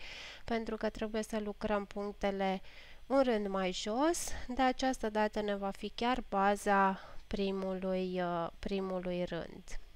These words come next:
Da? Deci o să lucrăm exact în ochiurile bază, ca să spun așa.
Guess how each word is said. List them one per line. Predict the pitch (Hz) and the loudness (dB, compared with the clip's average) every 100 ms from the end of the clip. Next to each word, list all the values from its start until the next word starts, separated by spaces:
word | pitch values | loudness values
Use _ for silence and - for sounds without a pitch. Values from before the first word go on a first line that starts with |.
| - - - - - - - - - - - - - - - - - - - | -18 -20 -20 -20 -20 -20 -20 -20 -20 -20 -16 -16 -16 -20 -18 -20 -20 -20 -8
Da? | 254 262 | -2 0
Deci | 220 220 | -2 -2
o | 233 | -6
să | - 226 | -4 -4
lucrăm | 214 - 233 226 | -4 -4 -2 -2
exact | 202 208 - 277 294 - | -4 -4 0 2 2 -2
în | 214 | -2
ochiurile | 214 220 - 220 208 208 202 196 | -2 -4 -4 -2 -2 -2 -2 -2
bază, | 185 170 - 185 | 0 0 -4 -8
ca | - 190 | -6 -8
să | - 208 | -6 -8
spun | - - 180 180 | -8 -10 -8 -8
așa. | 180 - 202 240 | -8 -6 -2 -2